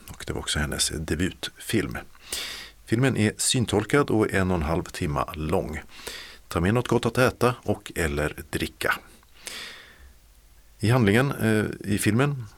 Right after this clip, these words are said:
eh, så bjuder Anna Odell in till en nervig klassåterträff. Tjugo år har gått sedan eleverna i klass nio C slutade grundskolan och gick skilda vägar. Och nu ska de ses igen.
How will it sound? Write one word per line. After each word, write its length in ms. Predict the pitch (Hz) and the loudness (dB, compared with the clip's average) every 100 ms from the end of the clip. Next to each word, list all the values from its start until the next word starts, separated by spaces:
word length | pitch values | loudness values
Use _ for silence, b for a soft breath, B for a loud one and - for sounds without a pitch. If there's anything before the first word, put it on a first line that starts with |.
| 110 | -2
eh, 200 | 95 92 | 0 0
så 180 | 90 92 | 0 0
bjuder 300 | 92 87 90 | 0 2 2
Anna 280 | 87 90 92 | 2 2 4
Odell 280 | 90 92 85 | 4 4 2
in 280 | 85 82 78 | 0 0 -2
till 300 | - 82 78 - | -2 0 0 0
en 180 | 78 | 0
nervig 720 | 73 78 90 92 78 80 80 - | 0 0 2 2 2 0 -2 -4
klassåterträff. 1300 | - 107 - - 78 76 - 76 - - - - - - B B B B B B | -2 0 0 0 -4 -6 -4 -6 -4 -2 0 0 -6 -12 B B B B B B
Tjugo 380 | - 107 90 104 | 0 2 4 4
år 180 | 123 | 6
har 60 | 110 | 4
gått 240 | 95 78 | 2 0
sedan 260 | - 90 82 | 0 2 2
eleverna 440 | 82 80 76 76 | 2 2 2 0
i 40 | 76 | -2
klass 360 | - 73 - 92 | -2 -2 -2 -2
nio 420 | 85 87 82 85 | 0 0 2 2
C 300 | - 117 101 B B B B | 2 2 2 B B B B
slutade 460 | - 92 80 78 80 | -2 -2 0 -2 2
grundskolan 720 | 85 82 71 - 69 73 73 | 2 2 0 -2 -2 -2 -2
och 220 | 110 113 | 0 0
gick 240 | 101 98 - | 0 -2 -2
skilda 380 | - 175 - | 0 2 2
vägar. 480 | 73 82 64 67 - - B B B B B | 2 0 0 -4 -6 -10 B B B B B
Och 120 | 85 | 2
nu 200 | 113 - | 2 0
ska 220 | - - 107 | -4 -2 0
de 100 | 104 | 2
ses 440 | - - - - | 0 0 -2 -4
igen. 400 | - 82 - - | -2 -2 -4 -8